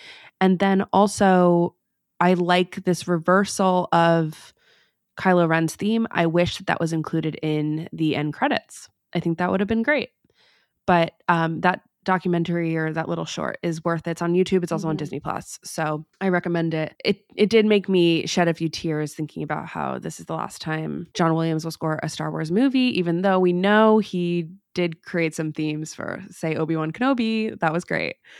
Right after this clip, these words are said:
Speaker 1: So anyway, um, Caitlin, anything else to say about the sequels?
Speaker 2: I think that I really like this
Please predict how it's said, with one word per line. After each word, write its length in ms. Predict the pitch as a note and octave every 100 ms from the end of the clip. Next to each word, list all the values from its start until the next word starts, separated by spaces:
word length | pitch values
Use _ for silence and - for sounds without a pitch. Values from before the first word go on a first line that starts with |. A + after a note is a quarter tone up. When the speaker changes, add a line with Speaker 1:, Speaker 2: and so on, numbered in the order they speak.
| - _
Speaker 1:
So 460 | - F#3+ D#3+ D#3+ D#3+ _ - - _ -
anyway, 520 | G#3 G#3 D#3+ D#3 D#3 D#3+ E3+
um, 520 | E3 D#3+ D#3 D#3 D3+ _ _ _ _ - -
Caitlin, 280 | A3 A#3+ G3
anything 260 | G#3 D4+ C#4+
else 160 | C4
to 80 | A3
say 120 | F#3
about 180 | F3+ E3+
the 60 | E3
sequels? 720 | E3 D#3+ G#3+ A#3+ - - _ _ _ _ _ _ _ -
Speaker 2:
I 80 | A#3
think 300 | C#4 C4+ -
that 640 | B3+ B3 A#3+ A#3+ A#3 - _ _ _ _ _ _ _ _ _ _ -
I 60 | A#3
really 260 | B3 E4
like 260 | A#3 E3 E3+
this 220 | A3 A3+